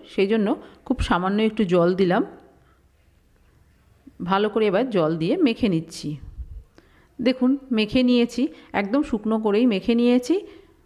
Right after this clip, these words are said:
এইরকমভাবে মেখে নিতে হবে। এবার চলুন ফুলকপিগুলো ভেজে নেব। তার জন্য গ্যাসে দেখুন একটা কড়াইয়ের মধ্যে বেশ কিছুটা সর্ষের তেল গরম করতে বসিয়েছি।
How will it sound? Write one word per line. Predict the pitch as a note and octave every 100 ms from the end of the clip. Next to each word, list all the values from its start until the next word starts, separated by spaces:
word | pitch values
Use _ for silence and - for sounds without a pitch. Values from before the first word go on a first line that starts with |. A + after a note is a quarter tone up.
| _ _ _ _ _ _ _
এইরকমভাবে | - A3 A#3+ C4 B3+ B3 G4+
মেখে | C#4+ A#3+
নিতে | G3 F3 E3+
হবে। | D#3 D#3 - -
এবার | A3 C#4
চলুন | C#4 A3 G#3+ G4 - - _ - - _ _ -
ফুলকপিগুলো | - G3+ A3 G#3+ G3+ A3+ F#4+
ভেজে | C4 A#3 F#3
নেব। | D#3+ D3 D#3 - - -
তার | A3+ A#3+
জন্য | C4+ A#3+ E4+
গ্যাসে | G3 F#3 F#3+
দেখুন | A3+ A3+ A#3
একটা | F3+ F3 G3
কড়াইয়ের | F3 F3 F#3+
মধ্যে | G#3+ G#3 A#3+
বেশ | G3 C4 -
কিছুটা | B3 - A3+ F4
সর্ষের | - A#3+ A#3 B3 A#3+
তেল | B3+ B3+
গরম | F3+ F#3+
করতে | G3 G#3 G#3
বসিয়েছি। | F#3 F#3+ - A#3 A#3+ E4